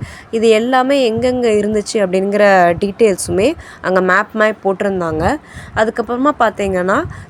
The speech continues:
துறைமுகத்துக்கு வந்து போன கப்பலோட பெயர்கள், அது எந்த வருஷம் வந்துச்சு, அரைவல், டிபார்ச்சர், இது எல்லாமே பார்த்தீங்கன்னா, ஒவ்வொரு வருஷத்தோடையும் அவங்க வந்து அதுல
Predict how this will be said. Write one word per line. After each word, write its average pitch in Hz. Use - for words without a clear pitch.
துறைமுகத்துக்கு 311
வந்து 240
போன 220
கப்பலோட 208
பெயர்கள், 196
அது 190
எந்த 247
வருஷம் 214
வந்துச்சு, 196
அரைவல், 220
டிபார்ச்சர், 202
இது 202
எல்லாமே 247
பார்த்தீங்கன்னா, 180
ஒவ்வொரு 240
வருஷத்தோடையும் 208
அவங்க 226
வந்து 185
அதுல 196